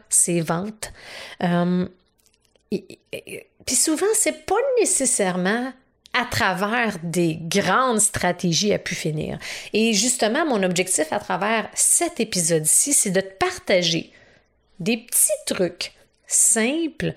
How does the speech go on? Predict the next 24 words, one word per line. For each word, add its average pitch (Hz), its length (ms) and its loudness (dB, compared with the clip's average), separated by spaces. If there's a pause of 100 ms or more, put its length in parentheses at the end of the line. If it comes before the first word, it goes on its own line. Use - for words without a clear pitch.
(340)
mais 165 140 -2
d'une 151 400 0
efficacité 233 1400 0
redoutable 180 520 0
qui - 140 0
vont 262 160 4
vraiment 254 320 0
pouvoir 190 340 0
t'aider 175 520 0
dès 240 180 4
maintenant, 269 580 2
là, 330 160 2 (800)
la 160 120 -2
prochaine 202 380 0
fois 196 160 -2
que - 140 -8
tu 170 80 -2
vas 160 320 -2
présenter 160 480 -2
ton 151 260 0
offre 214 240 0 (300)
à 208 100 -4
ton 180 240 -2
audience. - 520 -2